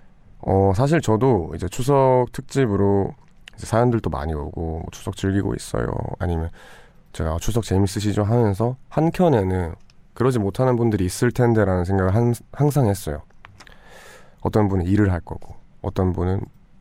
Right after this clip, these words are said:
공부를 할 거고, 어떤 분은 일과 공부가 아니지만 어떠한 이유로 혼자 있을 거고 할 텐데, 그런 분들마저도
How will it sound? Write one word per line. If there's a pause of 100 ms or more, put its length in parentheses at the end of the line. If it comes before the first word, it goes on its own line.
(120)
공부를
할
거고, (520)
어떤
분은
일과
공부가
아니지만
어떠한
이유로 (320)
혼자
있을
거고
할
텐데, (960)
그런
분들마저도